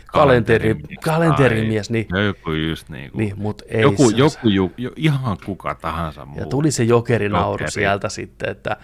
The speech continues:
Speaker 1: mä ymmärrän, että
Speaker 2: Joo.
Speaker 1: jokainen elokuvan tekijä haluaa lyödä sen oman leimansa siihen ikoniseen hahmoon. Jokainen näyttelijä haluaa olla jokeri. Jokeria näyttelemistä on tullut kaksi Oscaria,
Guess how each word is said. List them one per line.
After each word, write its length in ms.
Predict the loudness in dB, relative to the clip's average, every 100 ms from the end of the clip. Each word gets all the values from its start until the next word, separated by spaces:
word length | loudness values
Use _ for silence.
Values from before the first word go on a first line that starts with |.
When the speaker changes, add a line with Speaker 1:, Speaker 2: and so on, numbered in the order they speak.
| -16 -20 -10
Speaker 1:
mä 200 | -4 -4 -6 _ _ -2
ymmärrän, 380 | 0 2 2
että 120 | 2 0
Speaker 2:
Joo. 20 |
Speaker 1:
jokainen 240 | 0 2
elokuvan 440 | 2 0 0 -4 -6
tekijä 340 | -12 -6 -4
haluaa 540 | -4 -4 -2 -2 -2
lyödä 200 | -2 -2
sen 180 | -2 -6
oman 440 | -2 0 2 0 0
leimansa 400 | -2 -2 -6 -10
siihen 300 | -10 -8 -6
ikoniseen 520 | -6 -8 -8 -10 -8
hahmoon. 360 | -8 -8 -2
Jokainen 380 | -2 0 0 0
näyttelijä 460 | 0 -2 -4 -4 0
haluaa 400 | 2 2 2 0
olla 140 | -2
jokeri. 580 | -6 -8 -6 -6 -6 -4 2
Jokeria 360 | 4 4 4
näyttelemistä 600 | 4 2 0 -2 -2 -6
on 100 | -8
tullut 200 | -6 -4
kaksi 320 | 2 2 0 -4
Oscaria, 640 | -4 -4 -8 -10 -8 -10